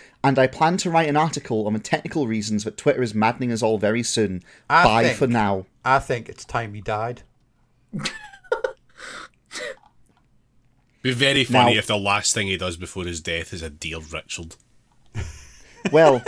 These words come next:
Speaker 1: <laughs> here's the thing. He is actually, you're right, posting through it, because one hour ago, my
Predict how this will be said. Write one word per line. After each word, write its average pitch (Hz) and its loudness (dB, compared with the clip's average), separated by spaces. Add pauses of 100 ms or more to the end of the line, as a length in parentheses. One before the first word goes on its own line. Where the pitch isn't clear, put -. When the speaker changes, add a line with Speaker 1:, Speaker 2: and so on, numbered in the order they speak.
(580)
Speaker 1:
<laughs> - -14
here's - -2
the 262 0
thing. 123 4 (360)
He 135 0
is 151 4
actually, 135 6
you're 127 4
right, 123 2
posting 127 0
through 120 2
it, - 2
because 120 0
one 156 6
hour 165 4
ago, 110 2 (300)
my 135 -6